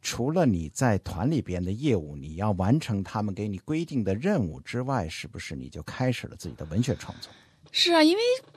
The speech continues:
Speaker 2: 写歌词吧，它是一个，其实你花不了那么长时间。但是我在部队给我一个好处呢，就是说，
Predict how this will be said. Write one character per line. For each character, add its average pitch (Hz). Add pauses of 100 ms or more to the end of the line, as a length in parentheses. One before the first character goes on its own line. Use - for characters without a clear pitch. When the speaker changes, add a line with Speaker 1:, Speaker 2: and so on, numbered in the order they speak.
(140)
Speaker 2:
写 208
歌 349
词 -
吧， 247
它 -
是 269
一 240
个， 247
其 285
实 285
你 180
花 -
不 247
了 202
那 131
么 123
长 120
时 -
间。 113
但 240
是 262
我 202
在 226
部 277
队 254
给 220
我 233
一 -
个 214
好 -
处 196
呢， 175
就 196
是 180
说， 208